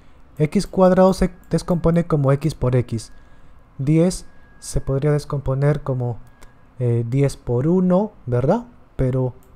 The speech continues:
no va a dar nueve, ya que si colocas acá diez y uno y multiplicas así en diagonal,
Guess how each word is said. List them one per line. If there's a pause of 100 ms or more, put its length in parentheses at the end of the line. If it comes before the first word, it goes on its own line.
(920)
no
va
a
dar
nueve,
ya
que
si
colocas
acá
diez
y
uno (460)
y
multiplicas
así
en (220)
diagonal,